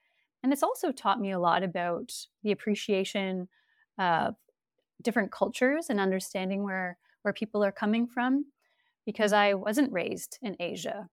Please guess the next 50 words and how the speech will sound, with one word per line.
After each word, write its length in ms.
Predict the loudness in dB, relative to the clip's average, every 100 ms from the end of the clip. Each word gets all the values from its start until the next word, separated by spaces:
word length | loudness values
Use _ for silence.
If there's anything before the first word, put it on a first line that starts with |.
| _
but 140 | -6 0
now 220 | 2 2
I've 200 | 2 0
had 160 | 0 0
the 80 |
chance 400 | -2 -4 -4 -6
to 140 | -8 -6
work 260 | -4 -8 -10
with 160 | -6 -2
a 60 |
lot 260 | 2 4 4
of 100 | 2
amazing 840 | -2 -4 -4 -4 -4 -4 -2 -4 -6 _
colleagues 680 | -4 -2 0 -2 -8 -14 -20 _
from 160 | -6 -6
so 340 | -2 2 4
many 180 | 6 4
different 340 | 0 -4 -6
parts 280 | -6 -6 -4
of 80 | -4
the 100 | -2
world. 440 | -2 -4 -6 -8 _ _ _ _
And 120 | -2 0
I 220 | 0 0
have 140 | 0
learned 300 | -2 -2 -4
so 280 | -4 0 2
much 300 | 2 0 -6
from 260 | -8 -4 -4
each 200 | -4 -2
and 80 |
every 220 | -2 -2 0
one 180 | -2
of 80 | -2
them 120 | -4
over 200 | -6 -6
the 120 | -4 -2
years. 400 | -2 -2 -2 -4
And 120 | -6
I 100 | -6
think 260 | -6 -8 -8 _ _ _ 2
that's 220 | 2 4
something 420 | 2 2 2 2
that 240 | 4 2 4
I 140 | 4
will 120 | 4
always 520 | 6 8 10 8 4 0
hold 260 | -2 -2
true. 300 | -4 -2 0
And 160 | 0